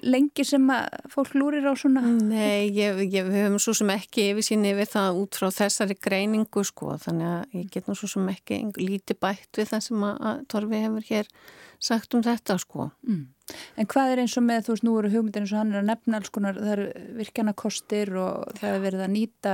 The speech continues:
Speaker 1: jarðirnar til ýmis annars en, en kannski til landbúnaðar.
Speaker 2: Já.
Speaker 1: Er það líka eitthvað sem kemur inn í þetta? Fólk vil kannski bíða og sjá eftir einhverju rammaáætlunum eða hvað?
Speaker 2: Það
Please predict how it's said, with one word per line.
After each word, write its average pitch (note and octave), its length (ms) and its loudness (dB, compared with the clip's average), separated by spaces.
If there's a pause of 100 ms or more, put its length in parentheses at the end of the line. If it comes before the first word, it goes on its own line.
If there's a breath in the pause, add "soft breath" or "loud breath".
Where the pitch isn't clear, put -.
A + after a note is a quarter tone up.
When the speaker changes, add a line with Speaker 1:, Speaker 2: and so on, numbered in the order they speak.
Speaker 1:
jarðirnar G#3 560 -2
til G#3+ 80 0
ýmis G#3 240 0
annars A3 260 0
en, G3+ 120 0 (500 loud breath)
en G3 80 -6
kannski G3+ 180 0
til G#3 140 0
landbúnaðar. G3 720 0 (240 loud breath)
Speaker 2:
Já. G#3 240 0
Speaker 1:
Er G3+ 180 0
það B3 300 2
líka C4 380 0 (260)
eitthvað B3+ 320 -2
sem B3+ 160 2
kemur C4 160 2
inn B3 100 2
í A#3+ 60 -4
þetta? F#3 400 -2
Fólk - 240 -6
vil - 100 -8
kannski A3+ 240 -4
bíða B3+ 460 2
og A#3 80 0
sjá B3+ 240 2 (1200 loud breath)
eftir A#3+ 200 0
einhverju A#3+ 200 0
rammaáætlunum B3+ 720 4
eða A#3 140 0
hvað? B3 240 -2
Speaker 2:
Það G#3 280 2